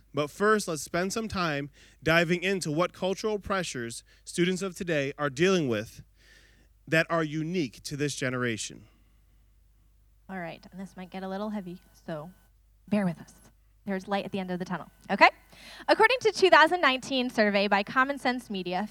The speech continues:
Speaker 2: fifty-three percent of children under the age of eleven own a cell phone. And eighty-four percent of teenagers own one. So this is something that's very prevalent in this generation.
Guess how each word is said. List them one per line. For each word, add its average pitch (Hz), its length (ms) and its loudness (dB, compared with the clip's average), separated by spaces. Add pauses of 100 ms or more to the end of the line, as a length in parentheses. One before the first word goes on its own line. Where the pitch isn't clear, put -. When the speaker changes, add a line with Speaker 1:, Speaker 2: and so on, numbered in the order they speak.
Speaker 2:
fifty-three 359 580 -2
percent 247 340 -2
of 233 80 -2
children 190 540 -4
under 208 240 -4
the 247 120 -10
age 185 220 -6
of 175 80 -8
eleven 180 680 -2 (180)
own 180 120 -8
a 170 40 -10
cell 170 160 -6
phone. - 220 -10 (880)
And 220 180 -4
eighty-four 285 640 2
percent 269 320 -4
of 226 80 -4
teenagers 202 640 -6 (100)
own 214 240 -2
one. - 220 -12
So 214 160 -6
this 208 160 -2
is 254 100 -4
something 226 360 -2
that's 196 160 -4
very 208 180 0
prevalent 185 540 2
in - 100 -12
this 180 140 -8
generation. 180 640 -8